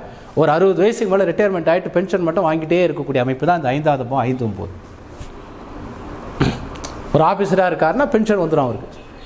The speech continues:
இல்ல வேற ஏதோ துறையில தான் வாடகை வருமானமோ ஏதோ ஒரு வகையில அவருக்கு நிம்மதியா இருக்கு. கடைசி காலத்துல நிம்மதியா இருப்பார். கடைசி ம-, காலத்துல எந்த ஒரு வேலைக்கும் போக மாட்டார். ஐந்தாவது பாவம் ஐந்து ஒன்பதுன்னா கடைசி காலத்துல எந்த ஒரு வேலைக்கும் போக மாட்டார். கடைசி காலத்துல நிம்மதியா இருப்பார்.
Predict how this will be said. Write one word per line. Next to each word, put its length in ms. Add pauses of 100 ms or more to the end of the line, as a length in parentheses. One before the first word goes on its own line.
(160)
இல்ல 180
வேற 220
ஏதோ 260
துறையில 300
தான் 140
வாடகை 360
வருமானமோ 420
ஏதோ 220
ஒரு 220
வகையில 140
அவருக்கு 680
நிம்மதியா 320
இருக்கு. 160
கடைசி 340
காலத்துல 480
நிம்மதியா 300
இருப்பார். 300 (640)
கடைசி 320
ம-, 240
காலத்துல 320
எந்த 280
ஒரு 200
வேலைக்கும் 440
போக 120
மாட்டார். 320
ஐந்தாவது 460
பாவம் 200
ஐந்து 280
ஒன்பதுன்னா 400
கடைசி 300
காலத்துல 320
எந்த 260
ஒரு 160
வேலைக்கும் 360
போக 140
மாட்டார். 260 (600)
கடைசி 300
காலத்துல 460
நிம்மதியா 300
இருப்பார். 280